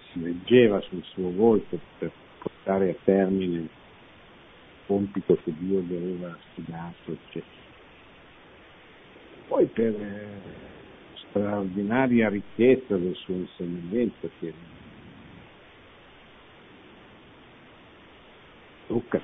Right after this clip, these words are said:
tutto, tutto, la vita, l'impegno sociale, l'emozione mariana, l'eucaristia, libertà religiosa, la riconciliazione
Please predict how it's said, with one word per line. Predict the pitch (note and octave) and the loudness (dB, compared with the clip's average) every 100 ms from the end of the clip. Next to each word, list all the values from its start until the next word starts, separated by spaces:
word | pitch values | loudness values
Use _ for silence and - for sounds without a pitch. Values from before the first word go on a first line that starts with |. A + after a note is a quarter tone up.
| - | -4
tutto, | A2 - G2 F2+ E2 - - - - - | -6 -4 -4 -4 -6 -14 -20 -20 -20 -8
tutto, | A#2+ A2+ F#2 E2+ E2 - - - - - - - - - - - - - - | -2 -2 -4 -12 -16 -20 -20 -20 -20 -20 -20 -20 -20 -20 -20 -20 -20 -20 -16
la | F2 F2+ A2 F2+ E2+ E2 | -10 -4 -4 -4 -10 -14
vita, | F2+ G2+ G#2 - E2+ E2 - - - - - - | -12 -10 -10 -12 -14 -14 -20 -20 -20 -20 -20 -18
l'impegno | - F#3 | -14 -14
sociale, | - F#2 - - E3 G2 E2 - - - - - - - - - - | -10 -12 -12 -14 -12 -12 -12 -18 -20 -20 -20 -20 -20 -20 -20 -20 -12
l'emozione | F2 F2 - G#2 G2 | -8 -8 -4 -2 0
mariana, | F2+ F2 E2+ E2+ G#2 G2+ F2 | -2 -6 -8 -8 -6 -6 -8
l'eucaristia, | E2+ E2+ - F2+ F2 - - F#2+ G#2 E2+ - - - - - - - - - - - - - - | -14 -16 -12 -12 -12 -16 -12 -6 -6 -6 -12 -20 -20 -20 -20 -20 -20 -20 -20 -20 -20 -20 -20 -16
libertà | E2+ F2 F2 - G2+ | -12 -12 -12 -6 -4
religiosa, | F2+ E2+ D#2+ D2+ F#2 G#2 - F2+ - D2+ - - - - - - - | -4 -8 -10 -10 -8 -8 -8 -16 -18 -20 -20 -20 -20 -20 -20 -20 -14
la | F#2+ | -8
riconciliazione | G2 G2+ F#2+ - F#2+ F#2 - - G2 G2 G2+ F#2+ F2+ | -2 0 0 -2 -6 -4 -8 -4 -2 -2 -2 -2 -4